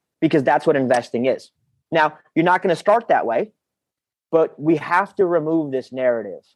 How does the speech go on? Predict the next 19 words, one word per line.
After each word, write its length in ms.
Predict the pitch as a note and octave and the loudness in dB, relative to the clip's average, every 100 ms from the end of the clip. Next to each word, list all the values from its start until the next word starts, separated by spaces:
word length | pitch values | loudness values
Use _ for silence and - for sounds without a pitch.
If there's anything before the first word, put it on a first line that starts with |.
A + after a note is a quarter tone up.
| _ - | _ -4
that 160 | G#2+ - | -4 -2
I'm 260 | C3 D3+ | -2 0
an 100 | C#3 | 0
investor 520 | B2+ A#2 C3 B2+ A2+ | 0 0 -2 -2 -6
because 300 | A#2 A#2+ B2+ | -6 -4 -2
that 180 | B2+ F#3 | 0 0
narrative 400 | E3+ G3+ F#3 B2+ | 2 2 2 0
is 100 | B2 | 0
what 160 | C3+ B2 | -2 -2
keeps 380 | C3+ A#2+ - C3 | -4 -6 -8 -6
you 60 | |
broke. 340 | B2+ G3+ - - _ _ _ - - | -2 -2 -4 -20 _ _ _ -12 -2
The 60 | |
language 440 | B2+ F3+ A3 A#3+ F#3 | 2 2 2 0 0
we 140 | A3 | 0
use 460 | G#3+ E3 E3 E3+ _ _ _ _ _ C3+ | 2 2 2 -2 _ _ _ _ _ -12
determines 480 | D3 - F3+ F#3 F3 | -12 -6 -4 -2 -2
the 80 | D#3+ | -2
behavior. 580 | D3+ D#3+ F3 D3+ A2+ | -2 0 0 0 -4